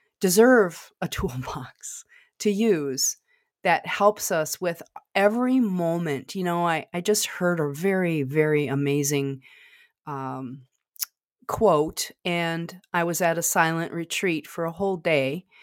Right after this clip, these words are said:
uh, which was great. Um, and you can imagine when you're silent for, you know, eight hours, how things bubble up in your own consciousness. And it was, "Every moment is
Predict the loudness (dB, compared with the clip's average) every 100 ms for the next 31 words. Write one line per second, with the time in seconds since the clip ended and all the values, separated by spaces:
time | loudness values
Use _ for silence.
0 | -20 -20 -20 _ -2 2 2 0 -2 -2
1 | 0 0 -2 0 -4 -8 _ _ -14 -6
2 | 0 4 4 2 -2 -6 -10 _ _ _
3 | _ -8 -6 -6 -6 -10 -6 -4 -4 -4
4 | -4 -4 -2 2 2 2 -2 -4 -4 -4
5 | -4 -4 0 2 0 -4 -8 -12 -8 -8
6 | -8 -14 _ -10 -6 -6 -2 -2 0 0
7 | 2 0 0 0 2 2 0 -4 2 4
8 | 4 2 2 2 4 2 2 2 0 0
9 | 0 0 -2 -4 -8 0 2 2 0 0
10 | 0 2 0 -2 -10 -20 -20 -20 -20 _
11 | _ _ 2 4 4 0 -4 -4 0 2
12 | 4 4 0 -6 0 4 4 4 4 4
13 | 4 2 2 0 -2 -6 -10 -20 _ _
14 | _ _ _ _ _ 0 4 4 2 0